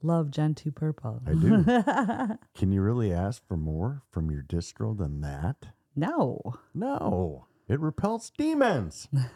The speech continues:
Speaker 1: <laughs>
Speaker 2: Last, the official Roman ritual rites are used to be read during the ceremony, which are prayers to invoke the Holy Spirit.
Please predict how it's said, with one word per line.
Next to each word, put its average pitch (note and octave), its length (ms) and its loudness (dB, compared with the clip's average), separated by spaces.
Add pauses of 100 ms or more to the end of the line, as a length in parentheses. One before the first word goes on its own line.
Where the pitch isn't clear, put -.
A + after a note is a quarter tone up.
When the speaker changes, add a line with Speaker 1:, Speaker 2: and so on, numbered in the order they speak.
(200)
Speaker 1:
<laughs> - 480 -6
Speaker 2:
Last, A2 680 0
the F2+ 280 -2
official C3 540 -4
Roman F2+ 600 -2
ritual A#2 680 -2
rites E2+ 760 -4
are E2 120 0
used F#2+ 640 -2
to F2 100 -4
be D#2+ 340 -4
read E2+ 440 -2
during F2 360 -2
the C#2 80 -8
ceremony, C#2+ 720 -8 (320)
which F#2 260 0
are F2+ 160 2
prayers A#2 720 -2
to E2+ 180 -2
invoke E2 500 -2
the C#2 100 -8
Holy F2 340 -4
Spirit. - 680 -8